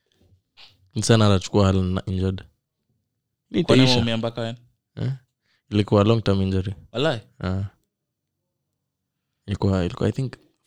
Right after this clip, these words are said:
Speaker 1: four months injury or
Speaker 2: Oh,
Speaker 1: something.
Speaker 2: Haaland asiende City, guy. No, no, no.
Speaker 1: Kane bado mnaona atakuja
Speaker 2: Anaenda.
Speaker 1: anaenda, uh, bado eight goals and assists.
Speaker 2: Ataenda City na, na, na sixty M.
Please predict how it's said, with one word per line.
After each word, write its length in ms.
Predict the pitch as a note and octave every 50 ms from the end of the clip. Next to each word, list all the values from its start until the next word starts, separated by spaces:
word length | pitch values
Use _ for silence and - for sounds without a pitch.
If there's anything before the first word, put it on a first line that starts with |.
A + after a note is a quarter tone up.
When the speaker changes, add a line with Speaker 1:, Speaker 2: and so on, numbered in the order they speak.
| - - - _
Speaker 1:
four 220 | _ - - B2+ B2+
months 280 | A#2+ A#2 A#2 A#2+ -
injury 220 | A#2 A2 A2 G#2+ G#2
or 20 | G2+
Speaker 2:
Oh, 40 | G2
Speaker 1:
something. 160 | - - -
Speaker 2:
Haaland 260 | G#2 F#2+ F#2+ F#2 F2+
asiende 360 | F2 - - - F2 F2+ - F#2
City, 360 | - - - - - - - _
guy. 80 | - - - - - - _ _ _ _ - -
No, 120 | - A2+
no, 260 | A2+ A#2 A#2 A#2 A2+ A2
no. 200 | A#2 A#2+ A2+ A#2 A#2+ _ _ _ _ _ _ _ _ _ _ _ _ _ _ _ _ _ _ _ _ _ _ _ _ _ _ _ _ _ _ _ _ - - - - - - -
Speaker 1:
Kane 220 | - C3+ C#3 C3+ B2+
bado 200 | B2 B2+ B2+ C3+
mnaona 320 | A#2+ A2+ A2+ A2 G#2+ G#2 G#2
atakuja 800 | G2+ G#2+ G2+ - - G#2 G2+ G#2 G2+ G2+ G2+ G2+ G2+ G2+ G2+ G2+
Speaker 2:
Anaenda. 380 | G2 G#2+ A2 A2 A2+ A2+ A2 - - _ _ _ _ _ _ - - - _ - - -
Speaker 1:
anaenda, 800 | A2 G#2 G#2 G#2+ G#2 G#2 G#2 G2+ G2+ - - C#2 C#2+ F#2+ F#2+ C2+
uh, 280 | - - - - - -
bado 280 | D3 F3 G#3 G3 F3+
eight 580 | C#3+ A#2+ C3 C#3 D3 C3+ - - - - - - -
goals 220 | A2+ A#2 B2 A#2+ A2+
and 100 | A2 G#2+
assists. 480 | G#2+ - - A2+ G#2 - - - - - -
Speaker 2:
Ataenda 420 | - G2+ G#2+ G#2+ A2 G#2+ G#2+ A2 G#2+
City 280 | - - A#2+ A#2 A#2
na, 140 | A2+ G#2 F2+ E2 -
na, 340 | - E2+ E2 D#2+ - - - _
na 160 | - F#2 F2+
sixty 440 | F2 - - - - - - - -
M. 140 | F2 - -